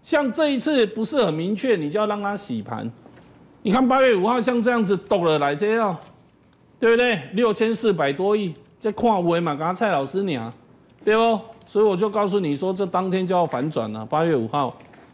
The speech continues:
是不是？然后八月六号弹六百七，前一天才跌一千八百点，我说这是弹真的，这才是真正够专业的解盘呐。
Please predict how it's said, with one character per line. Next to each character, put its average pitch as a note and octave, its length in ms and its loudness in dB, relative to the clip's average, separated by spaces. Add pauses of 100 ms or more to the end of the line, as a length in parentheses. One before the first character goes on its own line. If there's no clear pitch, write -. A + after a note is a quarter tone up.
(280)
是 - 140 0
不 A#3+ 40 4
是？ A#3+ 300 4 (760)
然 F3 120 0
后 G3 60 2
八 G3+ 240 2
月 G#3 60 4
六 G#3 140 2
号 G3 320 -2 (200)
弹 D3+ 240 0
六 G#3 120 4
百 C3+ 160 0
七， F#3 300 -6
前 F3+ 260 -2
一 A3 120 0
天 G#3 160 0
才 E3+ 180 0
跌 E3+ 220 0
一 G3 100 -2
千 G3 200 -2
八 F#3 140 2
百 F3+ 160 0
点， D3+ 160 -4
我 B2 120 -2
说 E3 120 -4
这 F3+ 180 -4
是 D3 140 -6
弹 B2 260 -4
真 D#3 280 -2
的， A#2+ 200 0 (1400)
这 D4 160 4
才 G#3 180 4
是 A#3 200 0
真 A#3+ 340 2
正 G#3+ 300 2
够 A3 200 4
专 G#3 240 -2
业 G#3 160 2
的 C#3 120 2
解 A2+ 240 -4
盘 G#2 300 -8
呐。 A#2 200 -4